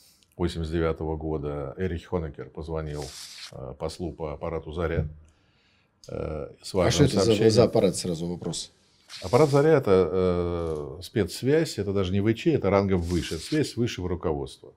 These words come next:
Speaker 1: То есть эти аппараты стояли там у Горбачева, там, Шеварднадзе, Яковлева, Медведева, Лигачева и так далее. В том числе такой аппарат стоял у Эриха Хонекера и у посла.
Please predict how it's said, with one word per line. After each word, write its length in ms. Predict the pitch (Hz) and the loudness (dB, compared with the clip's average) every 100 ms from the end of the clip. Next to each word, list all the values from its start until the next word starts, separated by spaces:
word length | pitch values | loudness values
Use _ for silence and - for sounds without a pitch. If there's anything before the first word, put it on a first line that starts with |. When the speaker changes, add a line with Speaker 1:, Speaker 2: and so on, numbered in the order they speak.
| _ - | _ -8
Speaker 1:
То 60 | |
есть 100 | 87 | -2
эти 140 | 95 104 | 0 0
аппараты 440 | 98 127 160 95 | 2 2 2 -2
стояли 420 | - 95 87 76 | -4 -2 -2 -4
там 180 | - 71 | -6 -8
у 40 | |
Горбачева, 680 | 123 160 117 85 95 113 98 | -4 0 2 2 0 0 0
там, 140 | - - | -2 -10
Шеварднадзе, 880 | - 123 87 87 92 85 85 80 80 | -2 0 0 0 -2 -2 -6 -8 -4
Яковлева, 800 | 98 90 87 82 80 78 73 69 | 0 0 0 -4 -4 -6 -6 -8
Медведева, 760 | 92 90 95 85 82 76 76 - - - - 76 - - - - | -6 -2 0 0 -2 -4 -6 -10 -14 -14 -8 -6 -8 -16 -14 -2
Лигачева 600 | 95 95 92 - 87 87 | 4 6 6 2 0 0
и 40 | |
так 160 | 87 104 | -2 0
далее. 160 | 78 | 0
В 40 | - | 2
том 140 | 151 | 2
числе 180 | - 123 | 2 0
такой 280 | 104 98 98 | 0 2 2
аппарат 320 | 98 95 85 | 4 2 2
стоял 480 | - 90 85 82 76 | -4 -4 -2 -2 -4
у 180 | 85 85 | -4 -6
Эриха 240 | 82 - | -6 -4
Хонекера 420 | - 165 143 104 | 0 0 -2 -4
и 140 | - 139 | 2 2
у 120 | 135 | 2
посла. 460 | 113 87 78 - | 2 0 0 -2